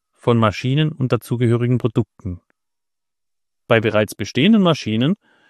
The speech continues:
kommt es vielmehr darauf an, ob später Änderungen vorgenommen werden und ob diese Änderungen die Schwelle zur wesentlichen Veränderung erreichen. Genau darüber sprechen wir später in einer eigenen Folge ausführlich.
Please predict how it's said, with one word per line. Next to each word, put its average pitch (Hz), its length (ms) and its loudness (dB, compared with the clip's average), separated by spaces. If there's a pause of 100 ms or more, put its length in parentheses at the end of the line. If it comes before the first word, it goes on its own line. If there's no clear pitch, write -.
(260)
kommt 220 240 0
es 151 140 -2
vielmehr 170 340 0
darauf 131 280 2
an, 143 260 0 (400)
ob - 160 -6
später 120 440 0
Änderungen 202 520 0
vorgenommen 175 560 0
werden 160 340 0 (1000)
und 135 180 2
ob 131 160 -4
diese 117 260 2
Änderungen 170 640 2 (180)
die 120 80 0
Schwelle 123 380 2
zur 120 200 -2
wesentlichen 123 540 2
Veränderung 113 480 0
erreichen. 98 600 -8 (2500)
Genau 120 220 0
darüber 127 320 2
sprechen 120 380 -4
wir 104 80 -4
später 123 540 -2
in 107 100 -6
einer 104 360 -6
eigenen 113 480 0
Folge 107 360 -2
ausführlich. 98 800 -10